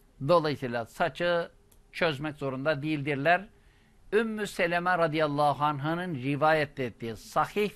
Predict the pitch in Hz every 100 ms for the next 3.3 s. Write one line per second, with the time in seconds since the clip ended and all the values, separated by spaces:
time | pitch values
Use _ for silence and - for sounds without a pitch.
0 | 135 131 117 127 143 - 147 185 196 143
1 | 143 139 156 - 165 - 151 151 - -
2 | _ - 185 170 147 127 131 - 160 131
3 | - 160 208